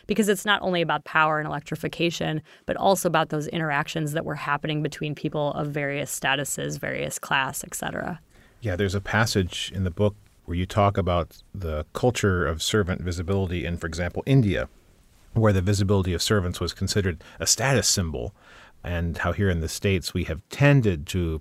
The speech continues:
Speaker 2: prioritize more and more the invisible servant. So how else did the advent of the button change the lives of servants and servant culture?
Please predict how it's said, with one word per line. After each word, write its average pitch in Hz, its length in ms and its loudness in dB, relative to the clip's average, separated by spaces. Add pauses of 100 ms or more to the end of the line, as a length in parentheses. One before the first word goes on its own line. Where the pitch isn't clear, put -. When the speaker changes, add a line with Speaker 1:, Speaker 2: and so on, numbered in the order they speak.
Speaker 2:
prioritize 85 800 -2
more 92 160 4
and 85 80 0
more 90 240 2
the 82 180 -2
invisible 80 720 -2 (320)
servant. 82 560 -2 (380)
So 120 300 4
how 160 240 4
else 170 200 4
did 98 200 0
the 82 120 -6
advent 85 400 -2
of 73 120 -6
the 82 60 -4
button 82 360 -4
change 85 560 -4
the 90 100 -2
lives 80 520 -2
of 76 160 -8
servants 76 520 -6
and 78 140 -8
servant - 340 -8
culture? - 460 -10